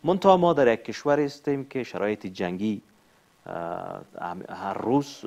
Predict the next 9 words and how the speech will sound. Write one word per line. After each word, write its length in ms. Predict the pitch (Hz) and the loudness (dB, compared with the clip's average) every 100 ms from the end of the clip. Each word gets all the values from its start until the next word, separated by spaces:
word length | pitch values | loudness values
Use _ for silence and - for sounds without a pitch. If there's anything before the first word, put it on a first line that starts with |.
| - | -10
این 100 | 98 | -10
کشور 340 | - - 107 | -8 -6 -2
را 120 | 101 98 | -2 -2
تهدید 380 | 104 90 98 - | -4 -8 -10 -8
می‌کنه. 380 | 92 92 90 85 _ _ _ _ _ _ _ _ _ _ _ _ | -10 -8 -10 -12 _ _ _ _ _ _ _ _ _ _ _ _
روند 420 | - 131 143 135 120 | 2 4 4 2 0
انتخابات 580 | 110 - 110 110 107 - - _ _ _ _ _ _ _ _ - | -2 2 4 8 6 4 -16 _ _ _ _ _ _ _ _ -8
یک 160 | 104 95 | -4 2
روند 540 | 101 110 107 98 | 2 2 0 -4